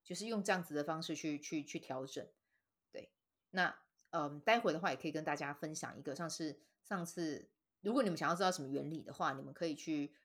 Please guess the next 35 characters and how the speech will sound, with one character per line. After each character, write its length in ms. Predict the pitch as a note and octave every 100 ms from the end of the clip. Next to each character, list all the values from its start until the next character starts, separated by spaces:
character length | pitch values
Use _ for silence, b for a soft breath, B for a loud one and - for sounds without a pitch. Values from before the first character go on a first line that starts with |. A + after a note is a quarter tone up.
| b _ -
看 280 | - F3 C#3+
一 80 |
个， 380 | C3+ D3 - - _ _
呃， 300 | D3 C#3+ C#3+ - - _ _ _
一 120 | F3
个， 520 | F3 E3 D3+ C#3+ C#3+ -
一 80 | F3
位 120 | A3+
中 240 | G#3 F#3
医 80 | F3
师 220 | - D#3+
他 100 | D#3+
有 80 | D#3
分 200 | - D3
享 180 | C3+ G#2
的 60 |
一 60 | A2+
个 80 | D3
理 220 | C3+ -
念 220 | D3+ D3 -
啊， 100 | -
我 80 | D#3
觉 120 | D#3+
得 100 | E3
那 140 | E3 F#3+
个 80 |
是， 100 | E3+
毕 140 | F3 F#3
竟 140 | F3
是 60 | E3+
他 60 |
们 80 | D3
的 60 | C3
专 300 | C#3+ C3+ C#3+
业， 180 | C#3